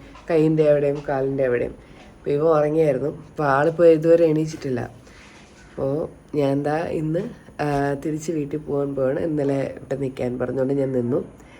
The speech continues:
ആ, തിരിച്ച് വീട്ടിൽ പോകാൻ പോവാണ്. അപ്പോൾ ഇനി അടുത്ത ട്രെയിന് ഇവിടുന്ന് പന്ത്രണ്ട് മണിക്കേ ഉള്ളൂ. അങ്ങനെ എന്തോ ആണ്, പന്ത്രണ്ടോ പതിനൊന്നോ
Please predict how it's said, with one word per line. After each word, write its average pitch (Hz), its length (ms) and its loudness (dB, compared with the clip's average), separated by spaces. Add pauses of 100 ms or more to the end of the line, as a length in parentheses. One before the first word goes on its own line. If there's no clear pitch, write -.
(300)
ആ, 139 200 0
തിരിച്ച് 147 380 -4
വീട്ടിൽ 143 240 0
പോകാൻ 139 300 -2
പോവാണ്. 135 300 0
അപ്പോൾ 156 340 -4 (380)
ഇനി 170 140 -2
അടുത്ത 170 380 0 (120)
ട്രെയിന് 170 400 2 (420)
ഇവിടുന്ന് 151 280 -4
പന്ത്രണ്ട് 160 440 0
മണിക്കേ 143 320 2
ഉള്ളൂ. 120 340 -2 (580)
അങ്ങനെ 202 260 0
എന്തോ 170 220 2
ആണ്, 135 160 -2
പന്ത്രണ്ടോ 170 480 0
പതിനൊന്നോ 151 680 -2